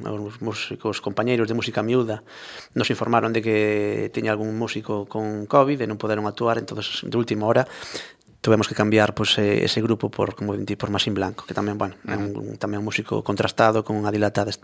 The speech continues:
Speaker 1: experiencia.
Speaker 2: Excelente, ademais. Bueno, o mesmo nos pasou a nós hoxe, que tiñamos tamén previsto falar con o noso amigo José Manuel Estevez, que está convalecente, lle mandamos unha aperta, era para falar un poquinho de atletismo, habrá máis tempo, pois,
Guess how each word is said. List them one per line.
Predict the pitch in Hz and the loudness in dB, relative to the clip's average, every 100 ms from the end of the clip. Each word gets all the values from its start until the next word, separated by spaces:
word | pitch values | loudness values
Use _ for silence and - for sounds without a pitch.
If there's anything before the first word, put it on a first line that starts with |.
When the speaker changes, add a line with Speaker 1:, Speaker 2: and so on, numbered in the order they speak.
| - | -4
Speaker 1:
experiencia. | 110 - 107 107 - - - - | -4 -2 -4 -4 -12 -20 -20 -18
Speaker 2:
Excelente, | - 95 110 98 87 | -8 -2 0 2 0
ademais. | 92 104 95 - | 2 2 0 -2
Bueno, | 107 92 | -2 -2
o | 98 | 0
mesmo | 110 131 | 2 6
nos | 131 | 6
pasou | 117 - 123 | 6 6 6
a | |
nós | 127 - | 6 6
hoxe, | 143 - 156 | 4 4 2
que | 143 123 | 4 0
tiñamos | 120 123 123 | 2 2 2
tamén | 123 120 | 2 2
previsto | 117 120 110 | 2 0 4
falar | 117 120 | 4 4
con | - | 4
o | 113 | 0
noso | 107 | 2
amigo | 110 113 110 | 2 2 0
José | 113 | 0
Manuel | 117 117 113 | 2 2 2
Estevez, | - 120 131 - - - - - - | 2 2 2 0 -12 -16 -16 -16 -16
que | - | -6
está | 101 107 | 0 4
convalecente, | 110 107 107 131 127 - 127 135 147 | 6 4 4 4 4 4 4 6 4
lle | 135 101 | 0 0
mandamos | 107 110 - | 2 2 2
unha | 101 98 | 0 2
aperta, | 113 - 120 131 - - - - - | 2 2 0 2 -2 -12 -18 -20 -20
era | - - | -14 -8
para | 92 | -2
falar | 98 | 2
un | 95 | 2
poquinho | 95 101 | 0 0
de | 98 | 2
atletismo, | 98 95 107 98 110 | 0 -2 -2 0 4
habrá | 110 95 95 | 6 6 4
máis | 101 - | 2 0
tempo, | 104 98 113 113 104 | -2 2 2 0 -6
pois, | 90 90 90 | -12 -8 -6